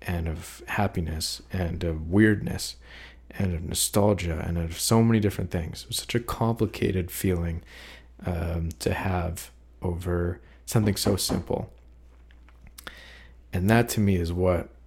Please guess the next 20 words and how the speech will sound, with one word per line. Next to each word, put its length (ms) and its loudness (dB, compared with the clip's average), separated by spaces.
a 120 -6
lot 400 0
of 180 -6
what 160 0
writing 340 0
poems 580 -2
and 340 -4
doing 260 2
any, 420 4
any 200 4
creative 400 0
stuff 380 -2
is 80 -4
about, 360 -4
is, 180 -4
like, 400 -6
hitting 500 6
that, 400 2
um, 580 -2
um, 760 -2